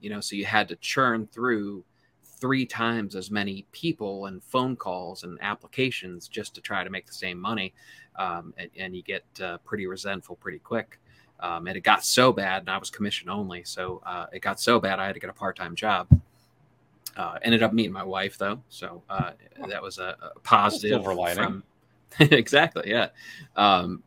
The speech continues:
Speaker 1: but got a part-time job, and then, uh, eventually I flipped into, uh, subprime, uh, uh, auto sales. Um, I, I was actually, uh, uh, setting up appointments and ended up being a u-, yeah, a used car salesman. Uh,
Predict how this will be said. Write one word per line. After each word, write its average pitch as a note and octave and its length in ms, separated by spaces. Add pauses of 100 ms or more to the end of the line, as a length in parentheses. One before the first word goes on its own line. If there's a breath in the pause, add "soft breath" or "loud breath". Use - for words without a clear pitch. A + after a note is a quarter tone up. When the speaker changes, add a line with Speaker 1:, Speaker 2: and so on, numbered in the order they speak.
Speaker 1:
but B2+ 120
got C#3+ 120
a A#2 40
part-time B2+ 400
job, B2 320
and G#2 100
then, G2+ 180
uh, F#2+ 340
eventually G#2 500
I F#2+ 100
flipped - 380
into, G2+ 640
uh, F2+ 380 (200)
subprime, G#2 920 (260)
uh, F2 360 (920)
uh, - 300
auto G#2+ 300
sales. F#2 640 (240)
Um, F2 360
I, F#2 100 (120)
I F2+ 60
was F#2 140
actually, F2+ 480
uh, F2 160 (120)
uh, E2+ 220
setting - 280
up F#2+ 120
appointments F#2+ 640
and F2 160 (460 soft breath)
ended A#2+ 240
up G#2 140
being G2+ 180
a F#2 160 (140)
u-, G2 340
yeah, F#2 320
a - 40
used G2 300
car G2 220
salesman. F2 440 (180)
Uh, F#2 100